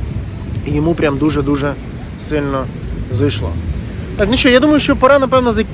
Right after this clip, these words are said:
за-, за-, зав'язувати з тим монологом. Е, тому попрошу поставити лайк, кого цікавить, там, чим заробляю, чим дихаю, або цей, підписуйся на телегу.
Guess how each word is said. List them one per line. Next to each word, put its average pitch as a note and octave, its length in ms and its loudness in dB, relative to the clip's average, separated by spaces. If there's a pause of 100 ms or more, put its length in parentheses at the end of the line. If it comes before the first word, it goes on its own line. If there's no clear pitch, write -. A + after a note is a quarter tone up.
за-, G#3+ 220 4
за-, F#3+ 140 2
зав'язувати G#3+ 840 4 (320)
з - 60 -2
тим G3+ 160 6
монологом. B3 840 4 (680)
Е, G3 400 4 (100)
тому D#4 340 -2
попрошу D4+ 380 -2
поставити C4+ 400 2
лайк, D4 400 2 (540)
кого B3 640 2 (1000)
цікавить, B3 500 2
там, F#3 260 -4 (920)
чим G3+ 140 -4
заробляю, G#3 540 0
чим - 120 -6 (120)
дихаю, A3 440 -2
або F#3 640 0 (100)
цей, A#3 260 -2 (500)
підписуйся G3+ 520 0
на F3+ 100 -4
телегу. C#4 440 0